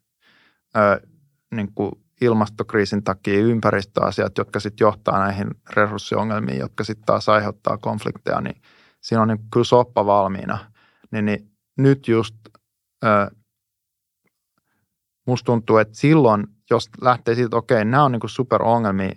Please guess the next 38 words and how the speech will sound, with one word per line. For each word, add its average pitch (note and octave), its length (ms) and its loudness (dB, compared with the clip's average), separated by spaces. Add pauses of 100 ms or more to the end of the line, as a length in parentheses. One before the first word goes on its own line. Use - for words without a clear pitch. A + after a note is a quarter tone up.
(100)
niin G#2+ 80 -6
sitten A#2+ 320 0
ei A#2 60 4
voi A#2+ 120 4
ottaa A#2+ 180 -2
muu B2 260 -2
kuin G#2 140 -4
vaan G#2 240 2
niinku G#2 200 -6
todeta, G#2 360 0
että G2+ 140 -6
ei A#2 120 0
vitsi, A#2+ 240 -2
että G#2+ 160 -4
kyllä A2+ 160 -2
nämä, A2 240 0 (1000)
ää, G#2 400 0 (680)
just B2 200 -2
vaikkapa G#2+ 400 0
tää G#2 240 2 (380)
niinku G#2+ 280 -8
tekoäly D3 400 2 (100)
on A#2+ 140 -2
mun A#2 160 0
mielestä, A2 460 0 (720)
ja - 40 -12
sit A2 220 -6
on A#2+ 100 0
muutamia A#2 400 2
sellaisia G#2+ 440 2
asioita, G2+ 320 -2
mitä G2 160 0
on G2+ 80 0
nyt G2+ 140 -6
tapahtumassa G2+ 640 -4
esimerkiksi G2 540 -6
justiin G2 380 -4
ihan G2+ 200 -2